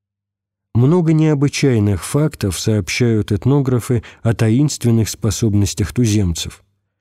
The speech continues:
Так жители островов Фиджи во время священного танца без всякого вреда ходят по камням, раскалённым до бела. У бушменов в пустыне Калахари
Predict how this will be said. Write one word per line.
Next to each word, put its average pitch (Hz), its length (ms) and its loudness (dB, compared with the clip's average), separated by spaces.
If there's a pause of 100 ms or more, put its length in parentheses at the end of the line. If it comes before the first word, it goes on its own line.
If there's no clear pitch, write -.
(280)
Так 120 240 0
жители 117 600 0
островов 110 680 0
Фиджи 95 580 -4 (300)
во 113 160 2
время 135 300 2
священного 104 760 0
танца 143 500 0 (240)
без 110 220 0
всякого 120 640 0
вреда 107 400 0
ходят 117 460 -2
по 107 100 -2
камням, 107 540 0 (160)
раскалённым 113 800 2
до 98 80 0
бела. 95 400 -2 (720)
У 123 100 0
бушменов 113 640 2
в - 40 -16
пустыне 110 500 0
Калахари 120 680 0